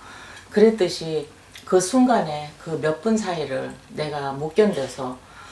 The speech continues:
나 스스로를 버리는 사람도 있고 또 남을 해야 하는 사람도 있어요. 지금 현대는. 그런 걸 봤을 때 조금은 내가 마음을 조금 내려놓을 줄 아는 그런 해가 됐으면 좋겠어요. 이게 기해년에는,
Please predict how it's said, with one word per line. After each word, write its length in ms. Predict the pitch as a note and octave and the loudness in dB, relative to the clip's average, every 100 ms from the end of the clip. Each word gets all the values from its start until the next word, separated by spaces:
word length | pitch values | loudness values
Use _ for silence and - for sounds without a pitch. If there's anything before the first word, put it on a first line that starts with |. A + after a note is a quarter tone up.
| - - - - | -20 -20 -20 -6
나 200 | D3 D3+ | -2 0
스스로를 680 | - G#3+ G#3 D#3+ C3+ C#3 C#3 | 0 0 0 0 -2 -2 -4
버리는 640 | D3+ D3 C#3+ - C#3+ C#3 | -6 -6 -8 -12 -12 -12
사람도 400 | - D#3 C#3+ C#3 | -10 -10 -10 -10
있고 440 | B2+ - C3+ C3+ C#3 - | -12 -12 -12 -12 -16 -4
또 260 | A3 G#3 - - | 0 0 -2 -10
남을 300 | C3 E3+ G3+ | -4 2 2
해야 160 | A3 A3+ | 4 2
하는 140 | G3 | -2
사람도 420 | E3+ E3 C#3+ C3+ | -4 -10 -12 -12
있어요. 280 | C3+ - B2 D#3+ - F3+ F3+ | -14 -14 -16 -18 -20 -20 -16
지금 220 | - E3 | -12 -8
현대는. 420 | F#3+ A3 G#3+ E3+ D#3+ - - - - - - | -2 0 0 -2 -10 -18 -20 -20 -20 -20 -10
그런 220 | - G3 | -2 0
걸 160 | F#3 E3+ | 2 -2
봤을 380 | D3 C#3+ D3+ - | -4 -8 -8 -6
때 180 | D#3 | -8
조금은 720 | - A#3+ C4 A3+ D3 C3+ C#3+ C#3+ - - - - | -4 -2 0 -2 -2 -8 -10 -14 -20 -20 -20 -12
내가 220 | C#3 C3+ C3+ | -6 -6 -4
마음을 500 | B2+ D3 E3 C3 B2+ - - - | -4 -4 -4 -8 -12 -16 -20 -12
조금 320 | - E3+ D3 | -10 -8 -8
내려놓을 420 | C#3+ D3 E3 C#3 | -8 -6 -8 -12
줄 180 | - - | -14 -12
아는 400 | C3 C3+ C3+ C#3 C#3 - - | -10 -10 -10 -12 -14 -20 -10
그런 240 | E3 E3 | -8 -6
해가 240 | G3 A3+ - | -4 -4 -6
됐으면 320 | C#3 - C#3 | -8 -12 -12
좋겠어요. 420 | - C#3 - C3+ | -14 -14 -12 -12
이게 240 | B2+ F3+ F3+ | -4 -4 -4
기해년에는, 1000 | - A#3 D4 A3+ D#3 C3+ C3 D3 D#3 | 0 2 2 0 -2 -6 -8 -8 -12